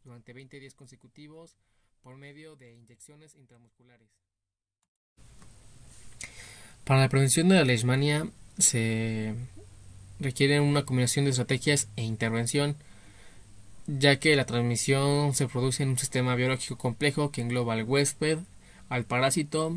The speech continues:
y en algunos casos a un reservorio animal. Las principales estrategias son, primero, el diagnóstico temprano, que es la detección precoz y la rápida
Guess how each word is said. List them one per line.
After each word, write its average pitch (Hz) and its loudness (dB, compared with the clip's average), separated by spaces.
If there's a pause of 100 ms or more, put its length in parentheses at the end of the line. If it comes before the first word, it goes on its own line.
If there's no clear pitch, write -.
(280)
y 120 -2
en 117 0
algunos 127 -2
casos 127 -6
a 127 -2
un 120 -2
reservorio 113 -4
animal. 123 -4 (640)
Las 131 -4
principales 147 0
estrategias 131 -2
son, 127 -2 (260)
primero, 143 0
el 127 0
diagnóstico 123 -4
temprano, 147 -4 (760)
que 113 -4 (560)
es 139 0
la 139 2
detección 131 -2
precoz 156 0
y 117 -4
la 113 -2
rápida 135 -2